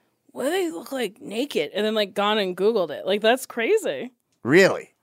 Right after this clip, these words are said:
Speaker 1: Yeah.
Speaker 2: Um, well,
Speaker 1: I'm
Speaker 2: I've never done that either, but I'm saying, like, I've never done, but I've been like, you've, I've seen someone on stream, like, "Oh man, they're great," and then you'd be like, I imagine that what I'm, if I'm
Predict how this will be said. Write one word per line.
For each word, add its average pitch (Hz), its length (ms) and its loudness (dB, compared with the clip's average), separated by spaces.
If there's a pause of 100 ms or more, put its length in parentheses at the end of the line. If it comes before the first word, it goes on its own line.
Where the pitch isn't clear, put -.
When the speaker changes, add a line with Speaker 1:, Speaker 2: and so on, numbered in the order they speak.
Speaker 1:
Yeah. 330 400 0 (800)
Speaker 2:
Um, 143 360 6 (1040)
well, 202 160 8
Speaker 1:
I'm 381 60 6
Speaker 2:
I've 247 120 8
never 285 180 8
done 220 180 4
that 160 160 6
either, 160 300 8
but 147 120 4
I'm 156 140 8
saying, 165 240 4
like, 156 160 6
I've 165 100 10
never 175 200 8
done, 175 220 6
but 170 100 8
I've 151 200 8
been 165 220 6
like, 151 260 6 (280)
you've, 160 200 2
I've 151 120 6
seen 180 180 2
someone 151 140 4
on 127 60 4
stream, 151 180 2
like, 107 260 2
"Oh 135 180 8
man, 131 300 2
they're 113 100 -2
great," 143 240 8
and 135 80 4
then 123 320 4 (460)
you'd 127 120 0
be 135 120 8
like, - 480 4 (280)
I 127 100 4
imagine 131 560 6
that 123 200 2
what 127 200 6
I'm, 117 220 4 (220)
if 123 140 -2
I'm 104 200 0